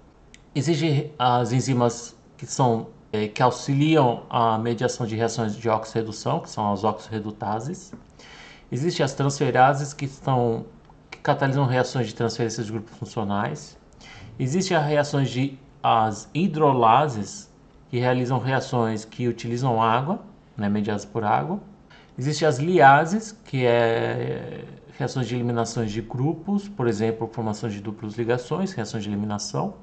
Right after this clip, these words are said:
Isomerases, o próprio nome já diz, reações de isomerização.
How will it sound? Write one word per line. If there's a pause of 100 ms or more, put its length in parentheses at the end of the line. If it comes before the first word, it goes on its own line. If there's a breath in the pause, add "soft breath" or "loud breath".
(240)
Isomerases, (640)
o
próprio (380)
nome
já
diz,
reações (140)
de
isomerização.